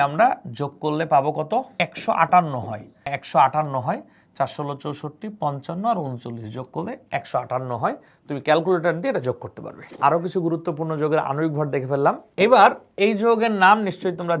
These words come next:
জানো অনেকেই, এই যৌগের নাম হচ্ছে সোডিয়াম কার্বনেট, সোডিয়াম কার্বনেট, হ্যাঁ, এই যৌগের নাম। তাহলে আমরা দেখবো এখানে টোয়েন্টি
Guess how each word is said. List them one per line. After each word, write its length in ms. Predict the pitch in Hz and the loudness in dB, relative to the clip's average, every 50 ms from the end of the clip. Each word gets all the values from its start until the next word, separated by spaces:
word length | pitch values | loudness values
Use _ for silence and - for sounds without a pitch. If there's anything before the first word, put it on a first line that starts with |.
| 143 | 4
জানো 200 | 135 131 147 160 156 156 | 2 2 4 2 0 0
অনেকেই, 320 | 151 156 147 - 202 262 302 - _ _ - 151 | 0 -2 -2 -2 -2 -4 -4 -8 _ _ -4 -2
এই 80 | 151 147 139 | -2 0 0
যৌগের 260 | 151 151 147 151 147 147 | 0 0 0 0 0 0
নাম 80 | 143 139 147 | 0 0 -2
হচ্ছে 160 | 156 160 - 104 104 - | -4 -6 -8 -10 -6 -2
সোডিয়াম 360 | 160 151 147 147 160 160 160 151 135 | -2 0 2 2 2 2 0 0 -2
কার্বনেট, 420 | 127 117 113 117 113 113 107 104 _ _ _ - - _ _ _ - - | -2 -2 -2 -6 -8 -8 -10 -12 _ _ _ -20 -20 _ _ _ -10 -6
সোডিয়াম 380 | 135 127 123 131 139 160 190 214 214 - | -6 -4 -2 0 0 0 -2 -2 -4 -2
কার্বনেট, 480 | 139 127 120 120 123 123 123 110 - _ _ - | -2 -2 -2 -2 -6 -6 -6 -8 -10 _ _ -8
হ্যাঁ, 180 | 262 320 302 170 - _ _ _ _ _ _ _ 135 139 | -8 -8 -8 -8 -14 _ _ _ _ _ _ _ -4 -4
এই 60 | 131 123 | -4 -2
যৌগের 260 | 127 127 123 127 131 156 | -2 -4 -4 -4 -4 -4
নাম। 100 | 208 247 269 - | -6 -6 -6 -6
তাহলে 160 | - 165 160 156 | -4 -2 -2 -2
আমরা 140 | 151 151 147 147 | -2 -2 -4 -4
দেখবো 200 | 147 143 143 147 143 | -4 -4 -2 -4 -4
এখানে 220 | 139 - 170 202 240 254 - - - _ _ _ _ - | -4 -4 -6 -6 -6 -8 -10 -16 -20 _ _ _ _ -8
টোয়েন্টি 420 | - 165 165 165 165 160 160 180 | -4 -4 -2 -2 -4 -4 -4 -4